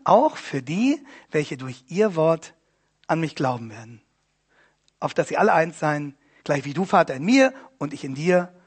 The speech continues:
auf dass auch sie in uns eins seien.“ Haben Sie es gehört? „Ich bitte auch für die, welche durch ihr Wort an mich glauben werden.“ Das sind wir.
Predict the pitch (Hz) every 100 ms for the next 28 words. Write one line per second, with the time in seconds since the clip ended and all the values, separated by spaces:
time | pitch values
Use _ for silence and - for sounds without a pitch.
0 | _ - - - - 180 147 233 214 170
1 | 160 151 151 - 127 123 117 _ _ _
2 | _ _ _ _ _ _ _ _ _ _
3 | _ _ - 233 220 - 240 196 - -
4 | - - - 262 285 - 202 262 - 185
5 | 135 170 294 403 135 185 226 247 160 180
6 | 233 - _ 175 240 330 - - 165 220
7 | 294 - _ _ 214 196 208 214 - _
8 | _ _ _ _ _ _ 247 220 151 131
9 | 139 - 262 165